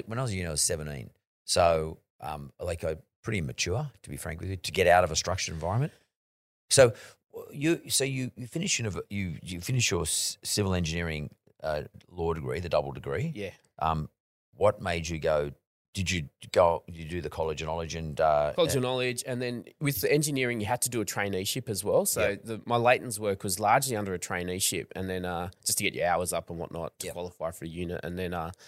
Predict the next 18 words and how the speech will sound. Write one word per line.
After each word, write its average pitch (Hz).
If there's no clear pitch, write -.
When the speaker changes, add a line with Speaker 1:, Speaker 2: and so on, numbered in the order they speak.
Speaker 2:
I -
remember 156
that, 92
uh, 87
I 82
was 98
out 117
on 90
construction -
sites, 82
and -
this 107
project 135
manager, 95
Lee 87
Price, 85
all 143
engineers, 87